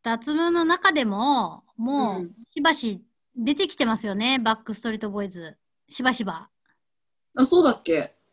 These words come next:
Speaker 1: なんか、チラチラ。<laughs> いや、よくツイ-、ツイートしてるね、
Speaker 2: え、
Speaker 1: ちゃんまいが。
Speaker 2: 何？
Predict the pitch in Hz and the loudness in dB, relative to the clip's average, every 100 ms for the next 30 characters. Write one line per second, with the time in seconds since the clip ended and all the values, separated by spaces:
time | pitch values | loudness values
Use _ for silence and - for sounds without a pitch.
0 | _ _ - 240 233 214 190 262 254 233 | _ _ -6 -6 -4 -6 -6 0 0 0
1 | 185 165 156 _ _ - - - 339 - | -6 -8 -10 _ _ -8 0 4 4 2
2 | - - - - - - - - - 269 | -16 -18 -16 -16 -12 -12 -12 -14 -12 -6
3 | 262 254 311 370 302 - 294 330 330 _ | -6 -4 -6 -4 -4 -2 -2 -2 -6 _
4 | - 311 349 349 359 302 339 311 311 370 | -8 0 2 4 2 0 0 2 2 0
5 | - _ _ _ - 220 214 202 226 190 | -4 _ _ _ -6 -4 -2 0 0 0